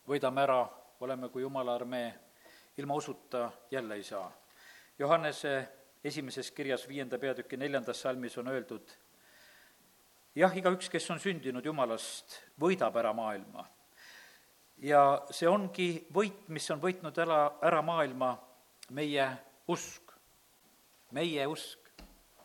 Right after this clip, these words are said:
No kas on nii vägev, et võidame ära? Kas see on täna siin nagu sellisel moel nii võimsalt olemas? Ma usun, et me vajame seda, et see meie usk saaks üles tõstetud. Aga Jumal nii võimsalt tegelikult usaldab meid.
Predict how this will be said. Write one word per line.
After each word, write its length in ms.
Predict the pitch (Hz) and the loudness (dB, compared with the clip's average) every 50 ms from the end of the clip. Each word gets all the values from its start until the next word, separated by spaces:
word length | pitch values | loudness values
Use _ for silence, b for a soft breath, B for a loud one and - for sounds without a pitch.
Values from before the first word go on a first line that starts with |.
| _ _ _ _ - - _ _ _ _ _ - | _ _ _ _ -20 -20 _ _ _ _ _ -12
No 80 | 127 131 | -8 -4
kas 200 | 151 143 - - | -4 -2 -2 -2
on 140 | 160 151 | -4 -4
nii 120 | 139 135 131 | -4 -2 0
vägev, 320 | 135 135 117 110 101 98 | 0 0 0 -2 -4 -6
et 220 | 98 - - - - | -8 -12 -14 -12 -10
võidame 260 | 117 110 107 107 110 | -10 -10 -10 -8 -8
ära? 160 | 104 95 90 - - _ _ - - B B B B B | -10 -10 -10 -14 -20 _ _ -20 -20 B B B B B
Kas 140 | B - - | B -2 0
see 60 | 196 | 0
on 80 | 190 185 | 2 6
täna 240 | 190 175 165 156 139 | 6 6 6 4 2
siin 460 | - - 175 160 151 139 127 120 - 123 | 0 -2 -6 -6 -6 -8 -10 -12 -12 -10
nagu 200 | 135 139 143 135 | -10 -8 -6 -6
sellisel 380 | 123 160 151 147 131 - 131 127 | -4 -4 -4 -4 -4 -4 -6 -6
moel 220 | 135 143 139 131 | -4 -4 -4 -4
nii 100 | 127 123 | -4 -6
võimsalt 380 | 123 156 151 - - 110 - - | -6 -6 -6 -8 -10 -12 -8 -6
olemas? 320 | 143 131 117 98 92 - - | -2 -2 -2 -4 -6 -10 -8
Ma 60 | 135 | -8
usun, 200 | 156 151 160 135 | -8 -6 -4 -6
et 180 | 127 - B B B B B B B B B | -6 -8 B B B B B B B B B
me 120 | 127 127 123 | -8 -2 4
vajame 320 | 147 175 180 160 143 131 | 6 6 6 6 4 0
seda, 220 | - 160 156 147 | -4 -2 -2 -2
et 100 | 127 - | -2 -2
see 100 | - 147 | -4 -8
meie 160 | 127 135 135 139 | -6 -4 -4 -4
usk 240 | 151 143 - - | -4 -6 -10 -12
saaks 440 | - 135 117 113 - - - - - - - | -8 -8 -8 -8 -8 -14 -18 -18 -16 -14 -12
üles 200 | 156 151 - - | -10 -10 -10 -10
tõstetud. 600 | - 156 - - - - - - - - - - _ _ _ _ _ _ _ _ _ B B B B B B B B B | -12 -12 -12 -12 -16 -16 -18 -20 -20 -20 -20 -20 _ _ _ _ _ _ _ _ _ B B B B B B B B B
Aga 260 | 143 139 139 151 143 139 139 135 139 - - - - - - | 0 2 6 8 8 8 8 4 0 -8 -16 -20 -20 -10 -2
Jumal 360 | 143 165 190 180 170 151 135 143 | 0 2 4 6 4 4 2 0
nii 160 | 160 185 180 160 | -2 -4 -2 0
võimsalt 400 | 190 220 208 180 - - 110 - | 0 0 0 -2 -6 -8 -8 -6
tegelikult 500 | - 175 165 170 139 120 113 - 117 - 190 | -6 -6 -4 -4 -4 -6 -6 -10 -10 -6 -6
usaldab 340 | 185 175 147 117 104 117 107 | -2 -2 -2 -4 -4 -6 -8
meid. 360 | 123 151 156 131 101 - - | -6 -6 -8 -8 -10 -14 -20